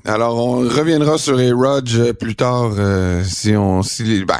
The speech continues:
en fait, je, je suis convaincu que le, le, ça va se faire parce qu'il y a pas, semble pas avoir d'autres, euh, avenues. Mais on pouvoir, on va pouvoir en masse commenter l'arrivée des Rodgers plus tard à New York, j'en suis certain. Passons maintenant à notre deuxième point de, si tu veux bien, Steph, dans les, euh,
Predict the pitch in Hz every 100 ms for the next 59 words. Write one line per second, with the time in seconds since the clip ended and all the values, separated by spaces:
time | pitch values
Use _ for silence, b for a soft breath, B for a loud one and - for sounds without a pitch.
0 | - 92 127 98 - - - - - -
1 | 117 127 131 - 156 139 110 98 85 85
2 | 82 101 104 98 - 90 113 175 127 -
3 | 98 92 - 113 101 110 107 - 131 120
4 | 101 107 110 101 113 113 - 92 92 87
5 | 85 98 107 98 98 117 165 - _ _
6 | _ _ _ _ 87 80 78 85 78 85
7 | 82 90 92 85 90 - 95 98 98 85
8 | 85 110 110 113 113 120 - 98 98 92
9 | - 101 98 - 92 87 85 92 90 87
10 | 85 90 90 - 90 - 90 87 80 82
11 | 87 90 92 90 - - 98 - 135 156
12 | 131 123 127 160 160 - 156 170 143 117
13 | 139 214 247 156 131 170 214 208 139 -
14 | - 117 117 120 147 156 - 143 131 113
15 | 107 107 101 98